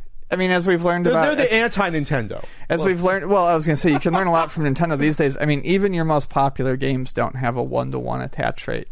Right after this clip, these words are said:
Speaker 2: 'Cause that's, 'cause that's insane. Why would you do that?
Speaker 1: That would be insane. And then to make enough copies so that everyone who owns an Atari can have one, plus sell more systems, so you make m-, you make them for more than a one-to-one attach.
Speaker 2: Instead
Speaker 1: It's,
Speaker 2: of
Speaker 1: it's
Speaker 2: seeing how something,
Speaker 1: absolutely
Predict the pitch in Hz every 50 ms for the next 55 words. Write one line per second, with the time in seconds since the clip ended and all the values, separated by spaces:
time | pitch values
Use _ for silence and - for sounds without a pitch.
0 | - - 196 208 208 - - - - 214 220 233 226 - 202 196 - - 277 269
1 | 240 147 123 151 175 196 190 175 202 170 247 277 294 170 110 - - 131 87 117
2 | 143 139 131 127 135 - - 143 143 - - - - - - - 156 160 160 165
3 | 165 160 - - 170 147 143 139 147 156 175 180 - - - - - - 156 160
4 | 160 151 143 - - - 151 139 151 - 156 143 139 - - 151 143 143 135 -
5 | - 139 143 147 165 165 156 156 151 160 143 - 131 143 143 143 147 143 139 131
6 | - - 143 131 131 131 131 - - 143 135 135 - 131 127 123 123 131 135 120
7 | 113 117 120 123 - - - - - - - 190 160 - - - - - 151 127
8 | 117 - 117 113 117 131 135 - 180 170 - - 208 190 196 196 - - - -
9 | - - - - - 165 143 139 135 135 131 139 147 147 147 151 - 160 139 131
10 | 139 131 - 147 147 147 147 147 151 151 147 - 147 135 139 143 - - 131 131
11 | 139 143 147 139 139 143 139 135 135 123 123 123 120 123 123 113 120 123 131 127
12 | 123 120 117 117 113 113 - - - - - - 151 156 135 117 190 196 196 185
13 | - - 131 185 180 180 180 151 170 170 160 - 165 175 165 143 139 165 147 135
14 | 139 143 123